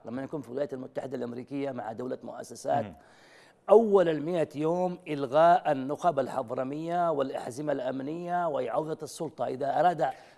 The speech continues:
Speaker 2: طيب، يعني لا نريد أن، يعني، آه، ما أريد طرحه الآن، هو تحدث، آه، دكتور، أنه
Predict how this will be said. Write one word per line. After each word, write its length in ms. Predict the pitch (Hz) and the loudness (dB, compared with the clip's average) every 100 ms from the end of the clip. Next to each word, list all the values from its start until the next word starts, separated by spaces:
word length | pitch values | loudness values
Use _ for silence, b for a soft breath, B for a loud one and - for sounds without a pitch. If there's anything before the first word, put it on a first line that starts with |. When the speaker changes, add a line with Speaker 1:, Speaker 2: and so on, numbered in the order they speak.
| 147 | 2
Speaker 2:
طيب، 180 | 147 156 - - 139 | 2 2 -4 -14 -4
يعني 360 | 135 123 127 120 | -2 -2 -6 -8
لا 340 | 120 113 139 | -6 0 0
نريد 300 | 180 175 127 | 2 -2 0
أن، 180 | 120 113 | -2 -2
يعني، 300 | 104 95 87 | -6 -8 -6
آه، 160 | 101 73 | -6 -6
ما 380 | 101 107 101 - | -6 -4 -4 -8
أريد 260 | 98 123 | -10 -6
طرحه 240 | 117 107 95 | -6 -4 -6
الآن، 320 | 95 98 98 - - | -6 -8 -10 -16 -14
هو 260 | 107 143 160 | -4 2 2
تحدث، 500 | 151 - 120 92 87 - - | 2 -4 -4 -6 -8 -12 -10
آه، 120 | 98 | -10
دكتور، 480 | 90 - 117 117 117 | -10 -10 -6 -6 -6
أنه 440 | 120 113 123 | -6 -6 -6